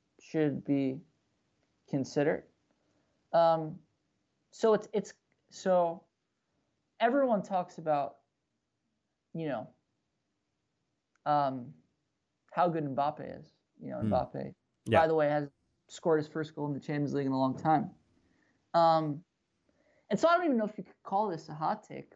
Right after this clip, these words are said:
Speaker 1: but I think there's good reason to think that João Felix will be better. Like, I, I mean, that's a really, you might think that's a really hot take, um,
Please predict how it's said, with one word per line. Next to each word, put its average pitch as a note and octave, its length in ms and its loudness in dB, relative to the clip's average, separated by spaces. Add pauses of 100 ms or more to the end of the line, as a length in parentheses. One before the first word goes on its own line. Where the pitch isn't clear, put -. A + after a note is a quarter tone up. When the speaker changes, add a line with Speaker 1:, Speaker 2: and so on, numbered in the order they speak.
Speaker 1:
but - 300 -4 (800)
I F#3 80 2
think D#4+ 300 -4
there's F3+ 340 0
good F3 320 0
reason E3 460 0
to C#3+ 100 -8
think E3 420 -8
that - 260 0
João E3 300 4
Felix D#3+ 320 -4
will C#3 60 -2
be C3 100 -2
better. C#3 360 -2 (840)
Like, C#3+ 220 -4
I, C3 200 0 (100)
I - 60 -6
mean, C3 340 0
that's E3 260 2
a C3 80 -4
really, C3+ 460 0 (260)
you D#3 100 -2
might D#3+ 240 2
think E3+ 160 -4
that's D#3+ 180 -2
a D#3 60 -2
really D3 220 2
hot C#3 200 -2
take, D#3 220 -4 (1000)
um, C#3+ 360 0